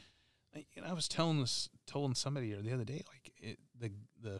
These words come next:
fuel station by my house, uh, the Pilot gas station on seventy-four, has a sign on the door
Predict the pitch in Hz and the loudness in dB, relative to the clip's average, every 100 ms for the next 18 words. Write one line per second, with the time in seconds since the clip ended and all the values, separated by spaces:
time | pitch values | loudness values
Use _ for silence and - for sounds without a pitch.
0 | - 135 156 170 - 107 - 113 110 113 | -2 2 2 2 0 0 0 0 2 2
1 | 104 - 117 90 - 104 101 95 95 - | 0 -4 -6 -6 -6 -4 -4 -4 -4 0
2 | 113 127 117 123 - 117 - 101 92 110 | 2 2 2 0 2 2 0 2 2 2
3 | 113 107 110 110 107 107 98 - 135 233 | 2 -2 -2 -2 0 0 4 4 4 4
4 | 180 120 101 107 117 - | 4 4 4 0 0 -4